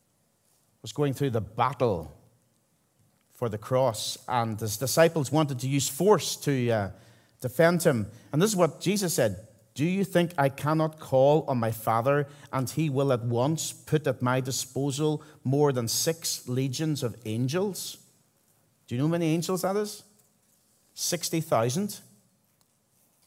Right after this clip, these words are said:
Sixty thousand. But Jesus goes on,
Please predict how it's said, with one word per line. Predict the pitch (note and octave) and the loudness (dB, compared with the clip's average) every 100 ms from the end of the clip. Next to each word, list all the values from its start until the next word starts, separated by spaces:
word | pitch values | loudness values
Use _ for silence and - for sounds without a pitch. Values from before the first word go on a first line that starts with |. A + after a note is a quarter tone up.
| _ _ _ _ _ _ _ | _ _ _ _ _ _ _
Sixty | - F3+ - F#3+ | -8 -6 -4 -4
thousand. | - A#2+ A#2 F3 F3+ - _ _ _ _ _ _ _ _ _ - | 0 0 0 -4 -10 -16 _ _ _ _ _ _ _ _ _ -8
But | C3 | 0
Jesus | F3 E3 | 0 2
goes | E3 F3 | 2 4
on, | E3+ | 4